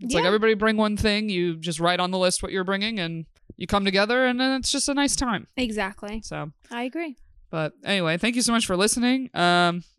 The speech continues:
Speaker 1: and everybody for emailing in your questions. If you wanna send us a question, it's what's up cuz pod at gmail dot com. That's what's up cuz P O D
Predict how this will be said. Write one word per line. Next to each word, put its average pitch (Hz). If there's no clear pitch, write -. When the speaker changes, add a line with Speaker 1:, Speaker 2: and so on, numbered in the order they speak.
Speaker 1:
and 185
everybody 175
for -
emailing 175
in 170
your 156
questions. 240
If -
you 180
wanna 160
send 165
us 160
a -
question, 190
it's -
what's 156
up 156
cuz 156
pod 175
at 165
gmail 156
dot 160
com. 196
That's -
what's 165
up 160
cuz 170
P 254
O 226
D 254